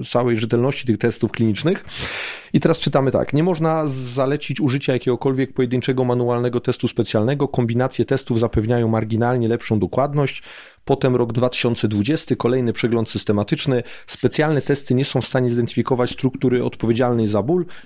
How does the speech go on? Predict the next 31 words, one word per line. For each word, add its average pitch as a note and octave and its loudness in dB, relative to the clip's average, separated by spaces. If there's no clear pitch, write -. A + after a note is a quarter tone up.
Mogą C3+ 2
pełnić C3+ 0
jedynie B2 2
funkcję A#2+ 0
testów B2 0
prowokacyjnych. A#2 0
Rekomendacje B2 0
co - 0
do A2+ 2
dalszego A#2 0
leczenia B2 0
czy - -6
terapia A#2 0
na A2 2
podstawie G2+ 0
testów B2+ -2
specjalnych C3+ 0
nie C3 4
są C3 0
akceptowalną G#2+ 0
praktyką”. - 0
I, C3+ 0
i C#3 0
to F3+ 0
było F3 2
zbieżne C#3 0
z B2+ -4
tym, C3+ -4
co B2+ 2
ja A#2 2
czułem. E2+ 0